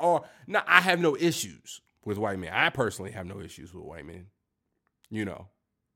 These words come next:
But I'll be goddamn if I'm gonna let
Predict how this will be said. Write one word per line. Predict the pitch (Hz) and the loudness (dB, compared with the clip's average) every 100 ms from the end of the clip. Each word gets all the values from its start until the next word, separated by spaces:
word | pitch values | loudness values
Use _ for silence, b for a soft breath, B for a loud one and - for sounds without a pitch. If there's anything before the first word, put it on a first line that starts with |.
| _ _ _ _ _ _ _ _ _ _ _ _ b b - | _ _ _ _ _ _ _ _ _ _ _ _ b b 4
But | 254 | 10
I'll | 240 | 10
be | 220 | 10
goddamn | 165 226 214 180 233 226 220 B B | 10 12 12 10 10 10 8 B B
if | 202 | 4
I'm | 220 214 | 6 8
gonna | 214 | 6
let | 214 214 190 - | 6 6 6 0